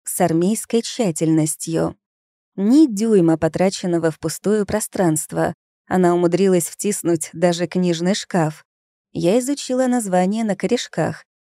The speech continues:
Все они были об истории и механике фокусов. Я села на кровать, а Аннабель разложила табурет для фокусов. Закрепила ножки, чтобы он не рухнул,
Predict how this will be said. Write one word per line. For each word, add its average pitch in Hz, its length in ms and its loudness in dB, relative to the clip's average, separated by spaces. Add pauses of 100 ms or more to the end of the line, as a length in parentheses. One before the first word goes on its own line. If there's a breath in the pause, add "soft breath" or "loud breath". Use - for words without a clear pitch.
Все 277 280 -2
они 202 200 0
были 185 260 2
об 165 200 0
истории 208 580 0 (140)
и 269 120 0
механике 190 560 0
фокусов. 160 720 -4 (460)
Я 196 220 0
села 208 320 0
на 190 120 2
кровать, 196 540 0 (200)
а 180 200 0
Аннабель 175 480 2
разложила 175 600 2
табурет 165 460 0
для 175 180 0
фокусов. - 680 -6 (380)
Закрепила 262 680 -2
ножки, 180 420 -2
чтобы 175 340 -2
он 175 160 0
не 175 100 0
рухнул, 175 500 -2